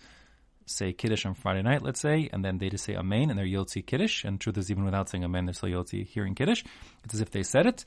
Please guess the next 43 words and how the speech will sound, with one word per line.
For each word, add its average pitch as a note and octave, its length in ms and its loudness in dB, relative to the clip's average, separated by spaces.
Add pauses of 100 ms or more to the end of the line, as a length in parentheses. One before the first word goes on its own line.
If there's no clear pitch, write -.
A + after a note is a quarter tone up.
(340)
um, F#2 320 -2 (340)
'cause - 140 -8
of G2 80 -6
Shomea F#2 320 -4
Ka'ona D#3+ 500 4
and F2+ 320 -4
the - 80 -10
principle G2 400 -8
of F2+ 320 -8 (240)
Kol A2 180 -2
Yisrael, A2+ 360 0
Arevim G#2 320 0
Zeh G2+ 120 -2
Lezeh, B2 340 2
that G#2+ 140 -4
the F#2+ 80 -6
Jews G2+ 440 -2 (440)
collectively G2+ 480 -4
share G2 460 -2 (260)
collective G#2 280 -4
responsibility A2 520 0
one A#2+ 160 2
for - 80 -6
the B2 100 0
other, G3 220 2 (500)
and A#2+ 100 0
therefore G2+ 280 0
we're G2 100 -2
able F#2+ 220 -4
to F#2+ 240 -6 (1120)
act A#2 320 2
as A2+ 120 -4
the G#2+ 60 -2
mouth G#2 400 0 (760)
for G2 300 -4
another F#2 180 -2
person, E3+ 340 0
if D3 120 -4
you C#3+ 80 -2
will, G3+ 200 2 (500)
who's G#2+ 140 -8
listening G2+ 340 -2
in. D#3 180 -2